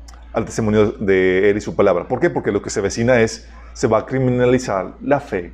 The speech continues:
cristiana. Es parte de la agenda. Apocalipsis diecisiete cinco dice,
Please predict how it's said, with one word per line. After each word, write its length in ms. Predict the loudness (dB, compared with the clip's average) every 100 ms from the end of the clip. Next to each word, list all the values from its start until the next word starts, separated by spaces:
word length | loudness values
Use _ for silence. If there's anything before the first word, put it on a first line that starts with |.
| -6
cristiana. 680 | -4 0 2 2 0 -4 -14 -20 -20
Es 120 | -18 -8
parte 240 | -6 -2
de 80 | -2
la 60 |
agenda. 440 | 0 0 0 -4 -12 -20 -20 -20 -20 -20 -20 -20 -20 -20 -20 -20 -20 -18 -6
Apocalipsis 500 | -2 0 0 0 0
diecisiete 400 | 0 2 0 0
cinco 240 | 0 2
dice, 380 | 2 2 0 -2